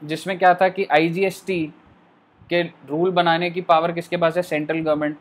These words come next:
तो भाई साहब, central government है तो parliament में pass करेगी, ठीक है। अब, अब मैं आ रहा हूँ states पर। अट्ठाईस स्टेटें हैं sir, अट्ठाईस की अट्ठाईस स्टेटों से VAT की पावर छीन ली आपने। उन्होंने कहा, "हमने VAT छोड़ा तो हमें क्या मिला?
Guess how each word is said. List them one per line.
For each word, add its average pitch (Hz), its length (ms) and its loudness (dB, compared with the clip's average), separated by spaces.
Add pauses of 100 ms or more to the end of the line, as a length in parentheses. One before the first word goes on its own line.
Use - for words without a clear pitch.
तो 147 80 -6
भाई 131 160 -8
साहब, 147 260 -4
central 135 340 -10
government 135 300 -10
है 117 60 -10
तो 117 100 -14
parliament 131 600 -6
में 147 100 -20
pass 139 260 -10
करेगी, 131 280 -16 (1300)
ठीक 190 140 -2
है। 147 140 -6 (400)
अब, 175 240 2 (760)
अब 156 60 -2
मैं 180 140 2
आ 170 80 8
रहा 170 80 2
हूँ 185 80 -2
states - 400 -6
पर। - 140 -12 (420)
अट्ठाईस 220 460 2
स्टेटें 269 360 6
हैं 208 100 8
sir, 208 300 4 (500)
अट्ठाईस 208 500 4
की 269 140 0
अट्ठाईस 233 400 4
स्टेटों 254 320 4
से 254 160 6
VAT 165 420 8
की 247 120 -2
पावर 233 340 8
छीन 226 220 -4
ली 247 160 4
आपने। 190 360 4 (300)
उन्होंने 247 340 2
कहा, 233 200 6 (140)
"हमने 208 320 6
VAT 214 360 8
छोड़ा 220 520 8 (400)
तो 196 80 8
हमें 233 200 2
क्या 247 160 6
मिला? 285 320 4